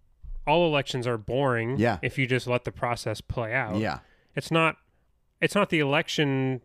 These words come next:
Speaker 1: it's not the election counter's fault that one person is upset that it's taking a couple days
Speaker 2: Right.
Speaker 1: in an election that's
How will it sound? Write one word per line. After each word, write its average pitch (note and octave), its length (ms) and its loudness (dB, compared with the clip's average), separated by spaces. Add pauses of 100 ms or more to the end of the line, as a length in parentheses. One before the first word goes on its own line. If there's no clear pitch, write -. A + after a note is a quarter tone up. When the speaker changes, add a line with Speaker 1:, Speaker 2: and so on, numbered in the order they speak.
Speaker 1:
it's D3 180 -2
not F3+ 160 2
the D3+ 100 -4
election C3+ 460 -2
counter's B2 460 -4
fault C#3+ 500 0 (460)
that B2+ 340 2 (160)
one C3+ 280 0
person C3 440 -4
is A#2 440 -6 (100)
upset C3+ 460 -4
that A#2+ 120 -2
it's A2+ 160 -6
taking B2+ 360 -2
a A2 80 -4
couple B2 260 -2
days A2+ 440 0
Speaker 2:
Right. B2 320 2 (140)
Speaker 1:
in C3 180 0
an A#2+ 200 0
election B2 500 0
that's A#2 220 -2